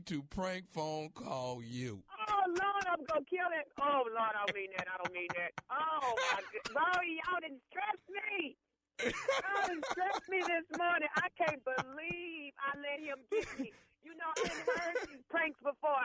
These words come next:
Speaker 2: I, oh, my God. Tommy, I will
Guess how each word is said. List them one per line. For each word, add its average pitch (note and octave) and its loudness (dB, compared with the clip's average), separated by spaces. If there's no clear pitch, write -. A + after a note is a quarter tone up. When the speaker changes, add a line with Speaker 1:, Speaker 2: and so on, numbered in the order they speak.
Speaker 2:
I, - 2
oh, A#3+ 6
my G#3+ 6
God. F3+ 6
Tommy, A#3+ 6
I A3 8
will G#3 -2